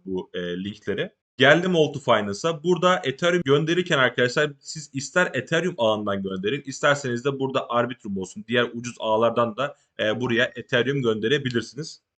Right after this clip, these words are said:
Buradan köprü işlemi yapmak da kolay arkadaşlar. Burada Connect Wallet göreceksiniz. Buraya cüzdanınızı bağlıyorsunuz. Ardından arkadaşlar hangi ağdan Ethereum yapmak istiyorsanız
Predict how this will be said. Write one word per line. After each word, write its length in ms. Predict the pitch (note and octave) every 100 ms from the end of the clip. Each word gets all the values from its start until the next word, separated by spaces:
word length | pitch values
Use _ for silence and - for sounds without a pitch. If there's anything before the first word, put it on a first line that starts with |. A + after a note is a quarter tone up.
| _
Buradan 380 | B2+ D#3 F3 F3
köprü 280 | D#3+ D#3 F3+
işlemi 200 | F3 F3+
yapmak 300 | E3+ F#3+ F#3
da 80 | C#3
kolay 340 | - A#2+ G2+
arkadaşlar. 580 | F#2 F#2 F#2+ F#2+ D#3+ D#3+
Burada 240 | D#3+ D#3+ -
Connect 300 | D#3+ E3+ E3+
Wallet 220 | D3+ D#3
göreceksiniz. 560 | A#2+ G#2+ G#2 C3 C#3+ C#3+
Buraya 240 | D#3 C#3+
cüzdanınızı 580 | C#3 C#3 C#3+ B2+ G#2+ F#2+
bağlıyorsunuz. 680 | B2 D3 D#3 C#3 C3 C3+ -
Ardından 400 | C#3+ D#3 D#3+ D3
arkadaşlar 480 | C3+ C#3 C3 - D3
hangi 320 | D#3 E3+ D#3+
ağdan 340 | B2 A#2+ B2+ B2
Ethereum 360 | A#2+ - B2 B2
yapmak 240 | - A2+
istiyorsanız 580 | - - A2+ A2+ D3+ -